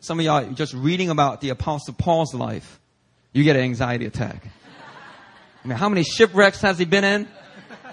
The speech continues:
He got stoned and left to die.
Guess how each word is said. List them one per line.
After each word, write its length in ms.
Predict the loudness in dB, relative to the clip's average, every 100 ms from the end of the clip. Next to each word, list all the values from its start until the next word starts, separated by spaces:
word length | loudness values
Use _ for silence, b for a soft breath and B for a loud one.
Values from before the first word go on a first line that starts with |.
| 0
He 100 | 2
got 240 | 4 2 -2
stoned 680 | -8 4 6 8 4 0 -4
and 180 | -2 2
left 260 | 2 2
to 80 | -6
die. 640 | -4 4 8 8 8 4